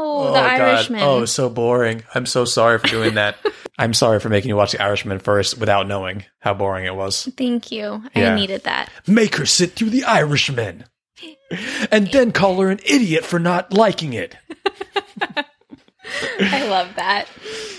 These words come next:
Speaker 1: Okay, so anything else that you, about the credits before we get into scoring them?
Speaker 2: Um,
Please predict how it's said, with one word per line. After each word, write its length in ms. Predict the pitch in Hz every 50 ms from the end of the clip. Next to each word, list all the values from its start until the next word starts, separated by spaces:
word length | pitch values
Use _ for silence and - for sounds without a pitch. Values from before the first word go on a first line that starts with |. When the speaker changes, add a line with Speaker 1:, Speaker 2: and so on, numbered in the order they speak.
| - - -
Speaker 1:
Okay, 480 | 151 160 156 - - 131 107 90 - - -
so 560 | - - 151 135 127 123 123 123 120 123 107 - - - - _ _ _ - - _ _ _ _ _ _ _ _ _ _ _ _ _ _ _ -
anything 360 | 127 127 131 120 123 120 120
else 260 | 120 120 113 - -
that 80 | - 120
you, 180 | 120 120 120
about 300 | 120 117 107 120 113 -
the 60 | - 120
credits 360 | - - 135 131 143 143 -
before 220 | - 110 120 120
we 80 | 117 117
get 120 | 117 117
into 120 | 110 113 107
scoring 420 | - - - 113 113 120 139 151
them? 220 | 170 180 190 202 - _ _ _ _ -
Speaker 2:
Um, 320 | - 269 269 262 254 247